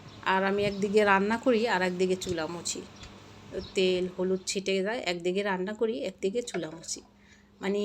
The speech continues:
এটা অভ্যাস। অনেক সময় হাতেও ছ্যাঁকা লাগে, মানে মনে হয় যে এত সুন্দর পরিষ্কার চুলাটা করলাম, আবার হলুদ মরিচে নোংরা হলো, মানে মন মানে না। যাই হোক, গেঞ্জির টুকরা সব সময় রাখি এখানে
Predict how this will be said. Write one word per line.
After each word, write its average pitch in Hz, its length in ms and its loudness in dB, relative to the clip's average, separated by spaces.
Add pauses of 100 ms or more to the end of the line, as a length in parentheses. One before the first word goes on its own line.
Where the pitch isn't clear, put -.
(120)
এটা 196 240 -4
অভ্যাস। - 360 -8 (720)
অনেক 185 240 -2
সময় 202 260 -2
হাতেও 208 280 -6 (140)
ছ্যাঁকা 170 320 -8
লাগে, - 200 -16 (320)
মানে 208 160 -8 (500)
মনে 226 200 -4
হয় 214 180 2
যে 196 140 0
এত 196 80 -6 (140)
সুন্দর 240 240 -2 (100)
পরিষ্কার 226 420 -2
চুলাটা 214 340 -4 (100)
করলাম, 214 340 0 (300)
আবার 202 280 -2
হলুদ 190 280 -2
মরিচে 196 360 -2 (280)
নোংরা 196 320 -2
হলো, 190 160 -2 (320)
মানে 190 160 -2 (100)
মন 202 140 -2 (100)
মানে 190 240 -2
না। 185 60 -12 (1040)
যাই 220 220 4
হোক, 247 120 0 (100)
গেঞ্জির 202 340 0
টুকরা 220 240 -2 (120)
সব 190 120 0 (100)
সময় 202 320 -2
রাখি 175 300 -4
এখানে 180 260 -4